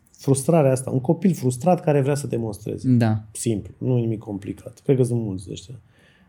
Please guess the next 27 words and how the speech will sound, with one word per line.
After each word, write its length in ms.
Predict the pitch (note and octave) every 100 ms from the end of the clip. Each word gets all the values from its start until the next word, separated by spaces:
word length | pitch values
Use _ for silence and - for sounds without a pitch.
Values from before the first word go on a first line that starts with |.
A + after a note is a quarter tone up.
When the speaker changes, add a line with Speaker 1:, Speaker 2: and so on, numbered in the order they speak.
| _
Speaker 1:
Dar 160 | B2+ D3+
am 60 |
vrut 120 | E3+ F3+
mai 120 | F3
mult 140 | F3+
decât 220 | D#3+ D#3+ A#2+
alții, 260 | G2+ A2
probabil. 360 | - G2 G2 - _ _ _
Speaker 2:
Da. 380 | A#2 A2+ G#2+ G#2+ - _
Speaker 1:
Copil 280 | G3 E3+ E3
de 100 | C#3
la 300 | A#2+ A2+ A#2
un 120 | B2+
oraș, 240 | B2 B2 -
dintr-un 280 | B2+ A#2+
oraș 240 | B2 A2 -
mic, 300 | D#3+ D#3 -
care 240 | A#2 A#2
nu 360 | B2 C3 C#3 B2
avea 180 | A2+ A#2+
nimic, 420 | G2+ B2 E3 E3
care 140 | A#2
vrea 260 | A2 B2+ B2+
multe 460 | G#2+ D3+ C#3 C3+
și 140 | A#2+ -
care 200 | B2 B2
a, 240 | B2+ B2